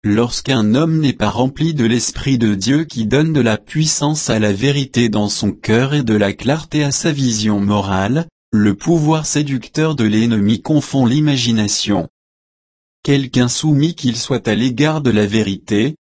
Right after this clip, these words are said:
il aime le merveilleux, mais il lui manque un saint discernement,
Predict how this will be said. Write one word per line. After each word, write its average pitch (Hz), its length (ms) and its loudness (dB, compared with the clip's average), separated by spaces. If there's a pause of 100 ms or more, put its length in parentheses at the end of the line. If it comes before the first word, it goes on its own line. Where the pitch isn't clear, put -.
(100)
il 113 180 2
aime 151 240 2
le 131 140 2
merveilleux, 131 720 0 (240)
mais 113 280 0
il 117 200 -2
lui 117 220 2
manque 107 360 2
un 165 100 2
saint 156 280 0
discernement, 131 1000 0